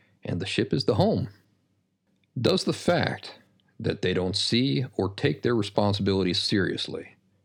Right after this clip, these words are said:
free them from their responsibility? Does their ignorance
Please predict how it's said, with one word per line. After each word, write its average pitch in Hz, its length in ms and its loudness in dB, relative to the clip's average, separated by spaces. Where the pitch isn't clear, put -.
free 113 480 0
them 120 380 0
from 90 200 -2
their 87 160 0
responsibility? 87 920 -2
Does 151 220 0
their 185 240 2
ignorance 214 680 -2